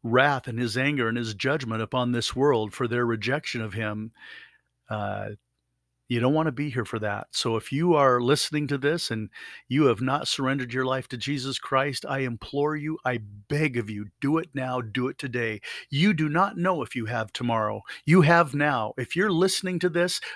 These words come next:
there's a reason why you're listening to this. God has directed you to this podcast because you need to hear this and you need to feel a sense of urgency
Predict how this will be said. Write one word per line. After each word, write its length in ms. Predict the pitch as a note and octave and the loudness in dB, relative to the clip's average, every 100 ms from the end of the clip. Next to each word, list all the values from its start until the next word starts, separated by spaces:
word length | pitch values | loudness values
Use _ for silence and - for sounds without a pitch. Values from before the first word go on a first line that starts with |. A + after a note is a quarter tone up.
| - | 0
there's 180 | E3 | 2
a 60 | C3+ | 2
reason 600 | B2 B2+ E3+ F3+ C3+ A#2+ | 0 4 4 4 0 -2
why 140 | A2+ A#2+ | -4 -2
you're 200 | A2+ A#2 | -2 -2
listening 380 | A2+ - A#2 | -4 -4 -6
to 100 | A2 | -8
this. 340 | G#2+ A2 - - - - - B2 | -8 -10 -8 -10 -10 -16 -8 4
God 260 | D3+ E3+ | 6 8
has 160 | E3+ B2 | 6 0
directed 520 | D#3 C#3 E3 - C#3 | -2 0 0 0 -4
you 80 | C#3 | -4
to 80 | C3 | -2
this 180 | C3 | -4
podcast 840 | - - C#3+ B2 - A2+ G#2+ - - - - - | -4 -4 -4 -4 -6 -4 -4 -6 -10 -12 -16 -8
because 380 | - C#3 A2+ | -2 0 0
you 100 | E3 | 2
need 220 | A3 G#3 D#3+ | 2 0 -2
to 60 | |
hear 280 | - F#3+ F#3+ | -4 0 0
this 320 | A#2+ A2+ - | 0 -6 -4
and 160 | C#3+ C3+ | -2 0
you 140 | G3+ | 0
need 240 | G#3+ G#3+ - | 2 0 0
to 180 | D#3+ A#2 - - - | -2 -2 -12 -20 -14
feel 420 | - A3+ A#3 E3+ | -8 -2 2 4
a 60 | C#3 | 2
sense 280 | - G3+ - | 0 0 -2
of 120 | C3+ - | -4 4
urgency 800 | G#3 F3+ E3+ D3+ - B2 A2+ | 6 6 4 4 0 -2 -8